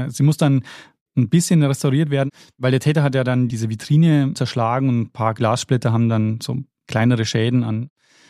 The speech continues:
an der Saliera verursacht, aber nicht besonders viel. Und das heißt, nach einer kurzen Restaurierungsphase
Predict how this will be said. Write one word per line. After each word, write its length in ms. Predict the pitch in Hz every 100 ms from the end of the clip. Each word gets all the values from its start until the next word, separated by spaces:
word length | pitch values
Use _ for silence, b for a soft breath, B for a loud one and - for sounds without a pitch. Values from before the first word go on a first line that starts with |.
| b
an 100 | -
der 80 | 113
Saliera 380 | - 113 120 120
verursacht, 540 | 147 127 127 120 -
aber 280 | 120 113 110
nicht 380 | 113 - 117 110
besonders 440 | - 117 110 -
viel. 360 | - 135 151 139
Und 140 | 120
das 260 | 110 - -
heißt, 380 | 117 117 -
nach 240 | 120 113 -
einer 100 | 113
kurzen 300 | - 139 131
Restaurierungsphase 880 | 113 - 120 131 139 - 120 123